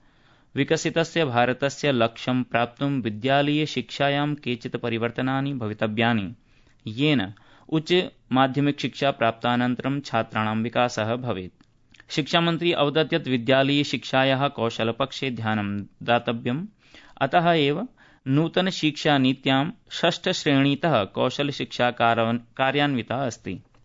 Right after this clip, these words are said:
चीनदेशे प्रचलिते वर्ल्ड स्पीड स्केटिंग चैंपियनशिप इति प्रतिस्पर्धायां भारतस्य आनन्दकुमार वेलकुमारेण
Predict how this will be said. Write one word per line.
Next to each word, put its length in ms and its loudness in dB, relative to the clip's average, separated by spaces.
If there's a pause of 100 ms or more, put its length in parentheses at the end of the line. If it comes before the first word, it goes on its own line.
(760)
चीनदेशे 680 2
प्रचलिते 640 0
वर्ल्ड 380 4
स्पीड 460 -2
स्केटिंग 560 -2
चैंपियनशिप 680 0
इति 200 -4
प्रतिस्पर्धायां 1000 -2
भारतस्य 720 -2
आनन्दकुमार 720 0
वेलकुमारेण 800 0